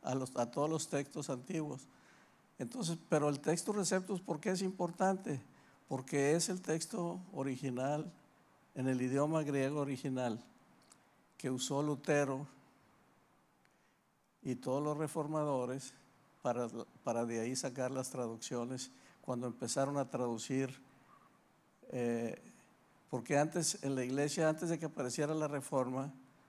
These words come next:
la iglesia católica, todo era en latín, hasta las misas.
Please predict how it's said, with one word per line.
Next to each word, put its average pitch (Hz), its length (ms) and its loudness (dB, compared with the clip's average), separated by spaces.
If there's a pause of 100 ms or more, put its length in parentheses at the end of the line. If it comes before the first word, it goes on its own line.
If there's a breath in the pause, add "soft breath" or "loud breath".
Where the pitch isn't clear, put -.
(120)
la 117 100 -2
iglesia 127 380 -2
católica, 139 600 -2
todo 151 340 2
era 160 80 4
en 160 100 2
latín, 165 420 2
hasta 151 220 2
las 131 200 2
misas. 160 640 0